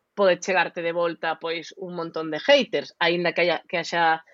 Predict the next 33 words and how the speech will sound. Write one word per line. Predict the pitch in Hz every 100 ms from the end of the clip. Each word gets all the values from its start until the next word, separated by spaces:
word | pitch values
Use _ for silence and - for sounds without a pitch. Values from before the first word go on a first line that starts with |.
| _ -
xente | - 185 180 180 170
apoiando, | 160 170 190 262 214 175
non? | 240 285
Pero, | 208 170
bueno, | 233 208
cando | 165 160 165
tes | 190
así | 190 -
algún, | 190 180 190 185 185 180 -
o | 139 151 - 185
típico | - 175 196 190
tuit | 180 196 190
un | 185
pouco | 175 196 202
viral, | 190 202 220 233 247 _ _ _
eh, | - 196 165 147 139 127 _ _ _
pois, | - 160
bueno, | 196 190 208 240
eh, | 180 160 151 151 151 - - - - 170
xera | - 185 180 170
aí | 190 185
unha, | 190 190 190 190 208
unha | 196 196
opinión, | 214 214 254 285 302 339 180
eh, | 175 156 151
e | -
hai | 165 240
que | 285
saber | 202 170
aguantar | 156 160 160 156 156
ese | 170
momento, | 160 214 208 165
non? | 170 240